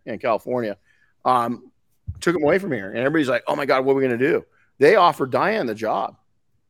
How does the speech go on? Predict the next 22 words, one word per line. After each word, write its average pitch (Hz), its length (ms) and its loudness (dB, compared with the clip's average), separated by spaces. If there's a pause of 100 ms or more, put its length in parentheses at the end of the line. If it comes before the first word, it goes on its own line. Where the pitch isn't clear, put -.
(760)
as 117 160 -4
director 120 460 2
'cause - 340 -6 (180)
we'd 131 260 -2
made 127 200 2
such 127 220 -4
an 117 100 -4
impact 123 460 -4
in 135 140 -4
there, 98 200 -6
and 95 180 -10
we 117 180 0
were 113 80 -2
just 110 180 -12
too 123 100 -10
busy 120 300 -4
at - 60 -6
the - 80 -20
time 110 240 -4
with 95 160 -12
kids 117 300 -4
and 98 140 -6